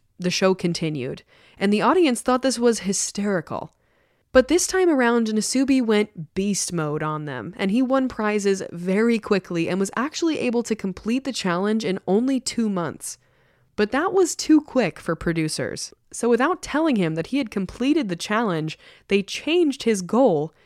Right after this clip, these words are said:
from getting a one-way economy ticket from Korea to Japan to getting a business class ticket. He needed to earn an additional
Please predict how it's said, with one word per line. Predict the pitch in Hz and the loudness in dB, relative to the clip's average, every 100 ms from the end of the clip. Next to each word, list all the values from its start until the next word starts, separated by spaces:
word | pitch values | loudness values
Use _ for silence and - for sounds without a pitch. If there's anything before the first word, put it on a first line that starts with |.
| _ | _
from | - 233 220 | 0 0 2
getting | 233 262 247 | 2 0 0
a | 202 | -2
one-way | 180 190 240 247 | 0 0 0 0
economy | - 196 202 262 269 | -2 -4 -2 0 0
ticket | 220 175 165 - | 0 -2 -2 -4
from | 175 170 | -4 -4
Korea | 170 165 160 | -2 -2 -2
to | 160 | -4
Japan | 165 - 151 147 156 156 | -8 -6 -6 -6 -8 -4
to | 202 | -2
getting | 185 185 185 - | 0 0 -2 -4
a | 185 | -6
business | 165 - 220 214 175 147 - | -6 -2 -2 -2 -4 -6 -6
class | 160 135 - | -6 -6 -6
ticket. | - 135 - - - - - | -8 -8 -8 -12 -16 -20 -20
He | - 240 | -2 0
needed | 262 262 226 | 2 0 0
to | 247 | -2
earn | 196 180 180 | 0 0 0
an | - | -2
additional | 175 170 160 - 151 151 | -4 -2 -4 -4 -4 -4